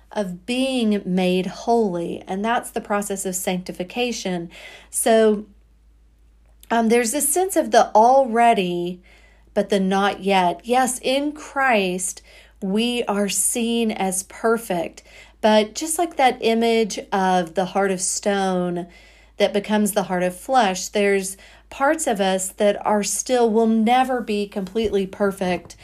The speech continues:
until we are with Jesus on the other side of eternity. So this lifetime is all about, um, our being made perfect through the process of sanctification and,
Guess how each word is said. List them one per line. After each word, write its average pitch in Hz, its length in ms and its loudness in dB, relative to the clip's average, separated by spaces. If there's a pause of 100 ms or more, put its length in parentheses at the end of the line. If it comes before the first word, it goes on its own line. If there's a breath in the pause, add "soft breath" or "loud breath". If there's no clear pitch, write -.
(420 loud breath)
until 185 520 -2
we 185 160 0
are 175 120 0
with 190 240 -2
Jesus 175 500 -4
on 175 140 -4
the 175 120 -2
other 180 220 0
side 175 260 -4
of 170 60 -6
eternity. 175 640 -2
So 185 220 -2
this 226 320 -2
lifetime 202 540 -2
is 180 120 -4 (120)
all 240 260 2
about, 185 600 2 (440 loud breath)
um, 180 320 0 (160)
our 196 480 0 (180)
being 226 680 2
made 220 440 2
perfect 185 680 -2 (460 loud breath)
through 214 220 4
the 214 100 0
process 185 480 -2
of 175 80 -2
sanctification 180 1040 -4
and, 170 260 -4